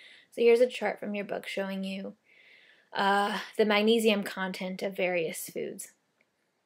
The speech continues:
So the, uh, recommended dietary allowance of magnesium is three hundred ten or so ma-,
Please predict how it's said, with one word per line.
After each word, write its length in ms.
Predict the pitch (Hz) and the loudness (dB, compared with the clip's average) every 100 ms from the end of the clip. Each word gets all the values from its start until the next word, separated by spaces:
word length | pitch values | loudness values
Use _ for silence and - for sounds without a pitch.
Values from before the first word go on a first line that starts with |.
| _ _ _ _ - - | _ _ _ _ -16 -16
So 600 | - - 240 226 226 220 226 - _ | -12 2 8 8 8 4 -2 -14 _
the, 460 | 240 226 226 226 - _ - - _ _ - | -4 -2 0 -2 -6 _ -20 -20 _ _ 4
uh, 580 | 226 214 214 214 214 214 - _ _ _ _ _ | 8 10 10 8 2 -4 -16 _ _ _ _ _
recommended 520 | 240 254 285 262 254 | 8 8 8 8 8
dietary 440 | 220 208 214 226 208 | 8 4 4 0 0
allowance 380 | 202 190 202 208 | 0 -4 -6 -8
of 80 | |
magnesium 720 | 202 196 196 202 196 214 233 254 _ - - - _ | -6 -6 -6 -8 -6 -4 -4 -6 _ -20 -20 -20 _
is 400 | - 208 208 202 | 2 4 4 2
three 300 | - 240 254 | -2 4 6
hundred 280 | 240 233 226 | 8 8 6
ten 600 | 233 233 233 233 233 240 | 6 4 4 2 0 -4
or 160 | - 214 | -2 -4
so 560 | 208 208 214 214 214 214 | -2 0 4 4 2 0
ma-, 200 | 226 | -4